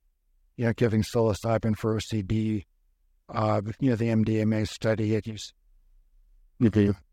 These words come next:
Speaker 1: and at Wayne State, and an ibogaine study in Miami.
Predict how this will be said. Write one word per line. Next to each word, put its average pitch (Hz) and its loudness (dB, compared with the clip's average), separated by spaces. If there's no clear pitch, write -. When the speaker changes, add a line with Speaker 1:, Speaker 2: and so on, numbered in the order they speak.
Speaker 1:
and 107 -10
at 107 -10
Wayne 113 -6
State, - -2
and 113 -2
an 110 -2
ibogaine 110 -2
study 107 -2
in 104 0
Miami. 107 0